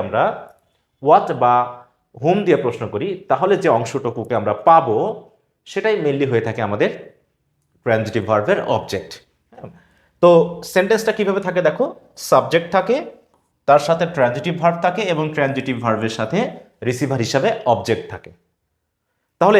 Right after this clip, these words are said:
এখন আমরা দেখি এই চিত্রটির মাধ্যমে, দেখো এই লোকটি কি করছে, একটা চিঠি লিখছে। হ্যাঁ, তাহলে he is writing a letter। তাহলে এ কিন্তু একটা অ্যাকশন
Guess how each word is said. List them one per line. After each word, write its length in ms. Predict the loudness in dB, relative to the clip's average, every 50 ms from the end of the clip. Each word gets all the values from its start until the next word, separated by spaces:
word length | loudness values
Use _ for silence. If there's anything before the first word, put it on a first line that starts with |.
| 6 4
এখন 220 | 4 2 2 2 0 -4 -8 -12 -18 -20 _ _ _ _ _ _ _ 0 0 2
আমরা 140 | 4 4 4 4
দেখি 220 | 4 2 2 0 0 0 -2 -4 -6 -2 0 0
এই 80 | 0 0 -4 -10 -18 -20 _ _ _ _ _ _ _ _ _ _ _ _ _ -2
চিত্রটির 420 | 0 0 2 4 2 2 2 2 2
মাধ্যমে, 280 | 2 2 0 -2 -2 -2 -2 -2
দেখো 180 | -2 -2 0 -2 -2 -2 -4 -8 -8 -4 -2
এই 60 | 2 2
লোকটি 180 | 2 2 2 -2 -2
কি 80 | -2 -2 -2
করছে, 240 | -2 -4 -2 -4 -4 -4 -4 -8 -14 -20 _ _ _ _ _ _ _ _ _ _ _ _ _ _ _ _ _ _ -6
একটা 200 | -6 -2 0 0 0 0
চিঠি 180 | 0 0 0 0 0
লিখছে। 220 | -2 -4 -6 -6 -6
হ্যাঁ, 140 | -6 -6 -8 -8 -4
তাহলে 160 | 0 0 0 0 0
he 80 | -2 0 0 -2
is 60 | 0 2 2
writing 360 | 4 4 2 2 -2 -4 -4 -4 -2 0 2
a 20 | 2 4
letter। 260 | 2 0 0 -4 -8 -10 -12 -16 _ _ _ _ _ _ _ _ _ _ _ _ 2
তাহলে 240 | 4 4 6 4 4 4 2 -4 -8 -12 -16 -20 _ _ _ _ _ -6
এ 60 | -4 -4 -2 -2
কিন্তু 180 | -2 2 4 4 4
একটা 140 | 4 4 2
অ্যাকশন 280 | 2 2 0 -4 -6 -4